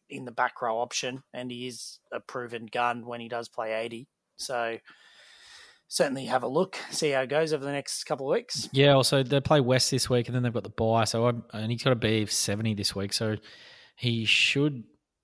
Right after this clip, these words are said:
Speaker 2: just about hit that if he plays eighty again, or he, he'll just go under it. So, um, yeah, he's right on my radar for pro-, kind of round, round eighteen, nineteen and beyond. Um,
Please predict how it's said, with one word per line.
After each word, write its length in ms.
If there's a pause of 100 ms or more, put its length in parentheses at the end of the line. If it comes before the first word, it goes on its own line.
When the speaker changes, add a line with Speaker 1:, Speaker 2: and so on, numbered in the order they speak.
Speaker 2:
just 260
about 200
hit 240
that 140
if 100
he 100
plays 260
eighty 260
again, 300
or 100
he, 140
he'll 320
just 220
go 160
under 280
it. 140
So, 260 (520)
um, 360
yeah, 120
he's 240
right 240
on 80
my 100
radar 500 (580)
for 420 (100)
pro-, 140
kind 220
of 80
round, 360 (120)
round 480
eighteen, 340
nineteen 380
and 300
beyond. 500 (280)
Um, 460